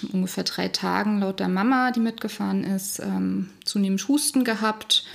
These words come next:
hat auch ein bisschen Fieber entwickelt, haben sich dann am Vortag noch einmal, ähm, beim Kinderarzt vorgestellt gehabt. Ähm, der hatte erstmal nur symptomatische Therapie gestartet. Da ging's ihr auch noch soweit ganz gut.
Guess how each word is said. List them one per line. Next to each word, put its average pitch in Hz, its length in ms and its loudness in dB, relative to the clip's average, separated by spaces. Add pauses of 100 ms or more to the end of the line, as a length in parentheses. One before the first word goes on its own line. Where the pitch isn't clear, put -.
(260)
hat - 160 -4
auch 165 80 -2
ein 185 80 2
bisschen 185 220 0
Fieber 226 300 2
entwickelt, 202 840 0 (800)
haben 196 160 4
sich 190 160 -2
dann 185 280 2 (320)
am 190 120 2
Vortag 190 440 2
noch 190 140 0
einmal, 175 560 2
ähm, 175 480 -2
beim 170 200 -2
Kinderarzt 175 520 -2
vorgestellt 214 720 0
gehabt. - 520 -4 (500)
Ähm, 185 420 4 (200)
der 180 220 2
hatte 175 180 -2
erstmal 180 460 0
nur 180 200 2
symptomatische 180 680 0
Therapie 180 560 -2
gestartet. 190 840 0
Da 190 200 -2
ging's 190 260 0
ihr 170 100 -2
auch 180 100 -4
noch 175 120 0
soweit 175 400 -4
ganz 175 260 -4
gut. 294 260 2